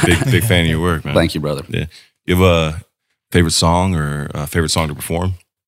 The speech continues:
Speaker 2: Well, we just, uh, just put out my fourth studio album. That's crazy to think about. So, um,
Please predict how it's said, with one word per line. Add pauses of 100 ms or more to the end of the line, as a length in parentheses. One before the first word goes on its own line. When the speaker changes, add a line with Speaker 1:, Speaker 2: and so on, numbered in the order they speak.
(140)
Speaker 2:
Well,
we
just,
uh,
just
put
out
my (120)
fourth (160)
studio
album.
That's
crazy
to (580)
think
about.
So,
um,